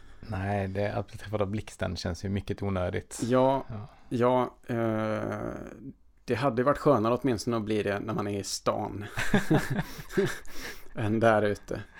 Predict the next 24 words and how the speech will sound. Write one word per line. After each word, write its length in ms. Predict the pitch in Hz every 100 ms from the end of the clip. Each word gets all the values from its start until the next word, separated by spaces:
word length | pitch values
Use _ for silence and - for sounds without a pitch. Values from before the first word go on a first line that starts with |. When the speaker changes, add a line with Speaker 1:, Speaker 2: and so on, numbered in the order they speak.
| - - - 131 113
Speaker 2:
Har 100 | 113
man 180 | 113 107
tur 260 | - 123
så 140 | 110 107
kanske 320 | - 101 -
powerbanken 640 | - 107 101 104 - 107
blir 120 | 98
laddad, 400 | 95 95 92 55 -
men 140 | -
jag 180 | 57 - - -
tror 300 | - 117 -
inte 340 | - 101 - -
det. 160 | - - - - - - - - - -
Speaker 1:
Ja, 200 | 85 87
jag 200 | 85 82
tror 200 | - 92
snarare 280 | - - 90
att 60 | 87
den 100 | 95
kanske 360 | 92 85 87 90
brinner 380 | 98 95 87
upp. 320 | 90 95 - -
Speaker 2:
Jo, 220 | 139 139 131 - - - - - - - - - -
jo, 200 | 64